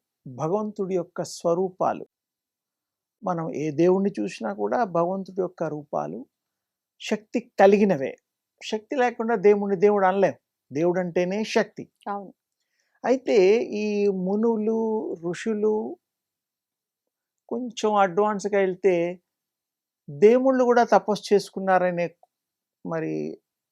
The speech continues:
Speaker 1: ఎక్కువగా వాడుకలో లేని పదాన్ని ఇప్పుడు చర్చలోకి తీసుకొద్దాం.
Speaker 2: అంటే, దేవుళ్ళు కూడా తపస్సు చేశారు.
Speaker 1: శివుడు కైలాస్ మానస సరోవరంలో,
Speaker 2: హ్మ్.
Speaker 1: అక్కడ పక్కన శివ పర్వతము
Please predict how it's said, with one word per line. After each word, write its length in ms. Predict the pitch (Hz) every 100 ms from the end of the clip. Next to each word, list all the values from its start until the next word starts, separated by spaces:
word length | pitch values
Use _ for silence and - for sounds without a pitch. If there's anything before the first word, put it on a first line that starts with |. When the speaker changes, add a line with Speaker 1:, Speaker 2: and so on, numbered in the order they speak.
| -
Speaker 1:
ఎక్కువగా 380 | 180 180 214 220
వాడుకలో 600 | 175 151 170 196 202 190
లేని 300 | 170 175 185
పదాన్ని 440 | 180 175 202 220
ఇప్పుడు 380 | 214 - 151 -
చర్చలోకి 360 | 165 - 190 156
తీసుకొద్దాం. 540 | 143 147 - 107 - _ _ _ _
Speaker 2:
అంటే, 200 | - 202
దేవుళ్ళు 360 | 208 214 233
కూడా 180 | 233 247
తపస్సు 420 | 262 214 214 -
చేశారు. 360 | 202 202 180 - _
Speaker 1:
శివుడు 560 | - - 240 262 220 123 _ _ _ _ -
కైలాస్ 500 | 190 190 208 185 180
మానస 360 | 175 185 170
సరోవరంలో, 880 | 160 - 170 170 165 156 143 127 - _ -
Speaker 2:
హ్మ్. 220 | 220 185 165 _ _ _ _ _ _ _ _ _ _ _ -
Speaker 1:
అక్కడ 360 | - 156 139 - _ _ _ _ -
పక్కన 400 | 151 - 160 - - _ _ _ -
శివ 320 | - - 185
పర్వతము 720 | 180 170 160 160 156 117 -